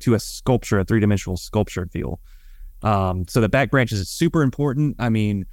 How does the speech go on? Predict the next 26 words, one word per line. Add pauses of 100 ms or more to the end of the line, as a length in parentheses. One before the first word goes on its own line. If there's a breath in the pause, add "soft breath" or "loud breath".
(200)
there's
not
only
one
back
branch
on
a,
on
a
tree,
but
that
one
brack, (180)
that (200)
brack, (220)
one
of
that,
that
one
back
branch (460)
always
sets